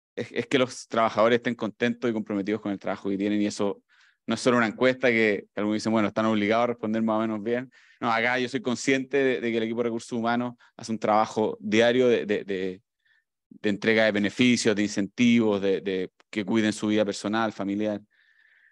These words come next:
Y la última es, eh, que para la sostenibilidad, y no solo para la organización, sino que para la, los inversionistas,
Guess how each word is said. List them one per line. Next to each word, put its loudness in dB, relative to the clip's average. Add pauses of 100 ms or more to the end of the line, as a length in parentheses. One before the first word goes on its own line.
(680)
Y 6
la 4
última -2 (920)
es, 0
eh, 2 (300)
que 0
para 2
la 0
sostenibilidad, 0 (640)
y -6
no 2
solo 2
para 2
la 0
organización, -4
sino -2
que 0
para 0
la, -2 (280)
los 0
inversionistas, 0